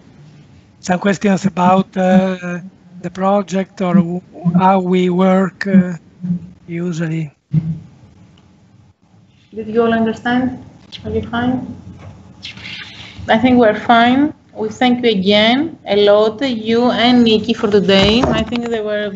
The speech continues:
Speaker 2: a very good panorama of, um,
Speaker 1: Okay.
Speaker 2: Mediterranean, uh, geoarchaeology. I'll see if, uh, Nikki is also there. Why? How I'm going to find Nikki? Mm-mm-mm-mm.
Speaker 1: Also, I understand you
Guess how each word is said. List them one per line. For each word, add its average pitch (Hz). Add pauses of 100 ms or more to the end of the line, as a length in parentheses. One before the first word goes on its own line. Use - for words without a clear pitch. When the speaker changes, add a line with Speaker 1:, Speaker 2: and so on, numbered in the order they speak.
(160)
Speaker 2:
a 190 (160)
very 233
good 226
panorama 220
of, 208
um, 202
Speaker 1:
Okay. 175 (220)
Speaker 2:
Mediterranean, 214
uh, 196
geoarchaeology. 196
I'll 220
see 220
if, 226
uh, 226
Nikki 214
is 208
also 208
there. 202 (1120)
Why? 226
How 190
I'm 180
going 180
to 180
find 185
Nikki? 233 (640)
Mm-mm-mm-mm. 202 (460)
Speaker 1:
Also, 196
I 220
understand 180
you 202